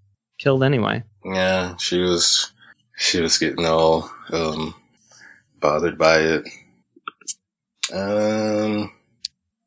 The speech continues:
Speaker 2: so yeah, so, yeah, when they did find Selenius, I kinda liked the look on his face, like, like he knew that he had been, you know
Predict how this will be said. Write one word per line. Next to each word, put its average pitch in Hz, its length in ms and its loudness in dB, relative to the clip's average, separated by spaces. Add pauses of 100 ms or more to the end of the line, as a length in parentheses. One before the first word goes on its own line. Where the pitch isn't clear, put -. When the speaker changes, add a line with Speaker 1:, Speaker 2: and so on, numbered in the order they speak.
(120)
Speaker 2:
so 92 180 -2
yeah, 90 420 2
so, 85 720 0 (760)
yeah, 104 180 2
when 104 260 2
they 101 100 4
did 107 420 2
find 87 640 0
Selenius, 85 720 -2
I 85 80 -2
kinda 90 240 -2
liked 82 360 2
the 156 80 -2
look 76 400 -2
on 147 260 -2
his 151 140 -2
face, - 420 2
like, - 140 -2
like - 120 -2
he 73 220 0
knew 147 340 0
that 147 160 0
he 156 180 -2
had 71 180 -2
been, 147 380 -2 (120)
you 160 120 -6
know 143 340 -6